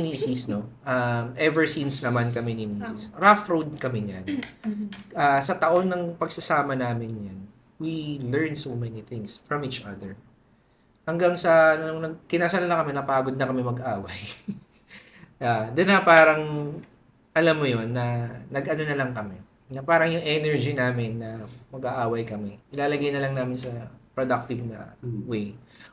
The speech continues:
Speaker 1: Although talagang may times talaga na hindi na namin mapigilan, talagang nag-aaway pa rin kami. Pero masasabi ko, hindi na kami katulad nung dati.
Speaker 2: Mm-mm.
Speaker 1: Kasi bago kami kinasal, nag-usap kami ng mga ayaw namin sa isa't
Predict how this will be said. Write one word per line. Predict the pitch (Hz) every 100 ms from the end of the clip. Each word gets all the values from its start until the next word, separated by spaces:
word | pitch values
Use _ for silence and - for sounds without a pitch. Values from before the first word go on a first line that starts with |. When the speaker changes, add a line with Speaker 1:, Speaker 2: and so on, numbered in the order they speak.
| -
Speaker 1:
Although | 247 294
talagang | 277 269 269
may | 262 254
times | 247 240 226
talaga | 226 214 208
na |
hindi | 214 214 208 202
na | 190
namin | 185 185
mapigilan, | 185 156 147 135 143
talagang | 185 196 190
nag-aaway | 190 175 147 143 143
pa | 139
rin | 131 127
kami. | 123 120
Pero | 120 170 202
masasabi | 202 202 185 160 151
ko, | 147
hindi | 147 151
na | 151 151
kami | 143 139
katulad | 135 131 120 117
nung | 117 107
dati. | 98 92 -
Speaker 2:
Mm-mm. | - 226 214 220 208 208 -
Speaker 1:
Kasi | - 214 262
bago | 202 214 214
kami | 214 208 202 196
kinasal, | 196 160 147 120 117
nag-usap | 131 175 190 180 -
kami | 156 151
ng | 147
mga | 139 131 131 120 120 -
ayaw | 139 131 127
namin | 120 110 104 104
sa |
isa't | 117 104